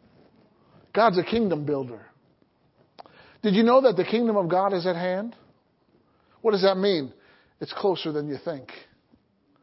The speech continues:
The kingdom of God is right here. The kingdom of God is in us. Did you know that you have a kingdom in you? God said he'll give you the keys of the kingdom.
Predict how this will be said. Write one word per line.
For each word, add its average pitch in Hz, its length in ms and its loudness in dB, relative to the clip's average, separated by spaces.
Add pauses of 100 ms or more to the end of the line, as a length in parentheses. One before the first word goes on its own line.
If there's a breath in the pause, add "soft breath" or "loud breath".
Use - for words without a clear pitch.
(580)
The 175 60 -2
kingdom 247 360 0
of 160 140 2
God 190 240 2
is 156 160 -4
right 185 180 2
here. 156 420 -4
The - 80 -16
kingdom 254 300 0
of 151 100 -2
God 185 220 0
is 143 160 -4
in 208 140 4
us. - 480 -12 (920 loud breath)
Did 202 140 0
you 247 80 4
know 320 160 2
that 240 80 2
you 240 120 4
have 233 120 4
a 180 60 -2
kingdom 233 400 0
in 240 120 0
you? 247 240 0 (1040 soft breath)
God 240 260 4
said 262 200 4
he'll 233 140 6
give 220 220 2
you 226 80 2
the 202 100 4
keys 240 300 0
of 202 60 2
the 190 60 2
kingdom. 190 480 0